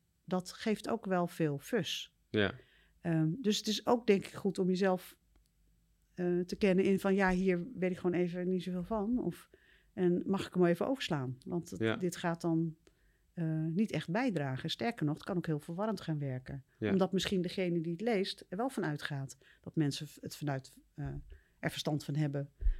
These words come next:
Speaker 1: commentaar opleveren. Dus zo
Speaker 2: Ja,
Speaker 1: misschien?
Speaker 2: ja, mooi, mooi, mooi. Dat is er dan één, eh, ehm,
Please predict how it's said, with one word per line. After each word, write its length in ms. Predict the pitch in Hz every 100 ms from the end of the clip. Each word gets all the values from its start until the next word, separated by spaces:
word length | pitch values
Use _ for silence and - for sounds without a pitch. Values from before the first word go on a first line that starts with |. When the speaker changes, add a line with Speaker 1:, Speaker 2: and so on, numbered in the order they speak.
| -
Speaker 1:
commentaar 420 | - 160 151 190 143
opleveren. 640 | - 135 127 - 139 135 - _
Dus 460 | - 170 156 - - _ _ _
zo 180 | - 226
Speaker 2:
Ja, 60 |
Speaker 1:
misschien? 380 | 113 123 254 285
Speaker 2:
ja, 180 | 120 123
mooi, 340 | 110 104 123 110 _
mooi, 260 | - 104 107 -
mooi. 180 | 101 95
Dat 120 | 110
is 60 | 110
er 80 | 110
dan 200 | 107 -
één, 400 | 120 135 143 -
eh, 440 | 107 - 107 107
ehm, 220 | 104 101